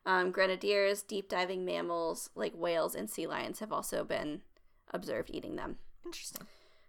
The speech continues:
Speaker 1: Yeah. Um, they get into some really interesting developmental stuff because they're kind of, like, a weird mix between, like, a jellyfish and a cephalopod, sort of.
Speaker 2: Mm-hmm. Mm-hmm.
Speaker 1: Um, yeah, it's kind of strange. Um,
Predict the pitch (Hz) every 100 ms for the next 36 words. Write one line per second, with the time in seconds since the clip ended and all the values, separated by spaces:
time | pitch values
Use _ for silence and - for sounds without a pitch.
0 | _ 605 220 - _ _ - 254 247 247
1 | 226 262 262 453 508 508 508 508 285 269
2 | 254 254 240 - 220 214 175 165 165 185
3 | 214 254 233 - 220 247 214 - 254 349
4 | 320 294 - 220 185 190 185 196 208 208
5 | 214 185 - - - - 202 190 180 165
6 | - _ _ _ _ _ _ - - 185
7 | 165 175 185 175 180 - 170 214 - -
8 | - 190 196 233 214 226 214 - - -
9 | 208 202 170 180 247 _ - 220 202 190
10 | 214 190 185 185 185 180 185 196 _ _
11 | - _ - - - - - _ - _
12 | _ _ _ _ 240 160 - - 208 -
13 | _ _ _ _ _ - 277 254 - 123
14 | 85 - - 202 190 185 190